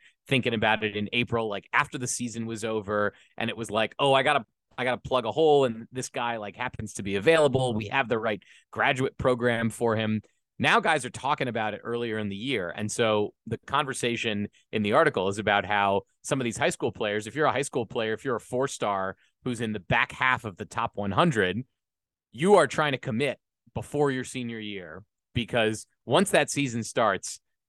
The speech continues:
the college coaches are looking around at, at who might be available and who's having, who's having good seasons in the, in the mid-major ranks or in the low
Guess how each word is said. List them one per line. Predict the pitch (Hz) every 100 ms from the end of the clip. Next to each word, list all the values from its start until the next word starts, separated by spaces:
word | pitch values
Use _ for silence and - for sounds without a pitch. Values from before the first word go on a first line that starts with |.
| -
the | -
college | 147 156 131
coaches | 131 113 110
are | 113
looking | 117 120 117
around | 110 110 104 104
at, | 101 -
at | - -
who | 123
might | 110 107
be | 113
available | 95 104 104 90 87
and |
who's | 123 131
having, | 131 117 113 104 _ _
who's | 160 147
having | 151 131
good | 127 139
seasons | - 147 123 117 107
in | 107 104
the, | 104 101 101 120
in | 110
the |
mid-major | 104 110 107 110 98 107
ranks | 92 85 80 -
or | 107
in |
the | 101
low | 101 117 117 113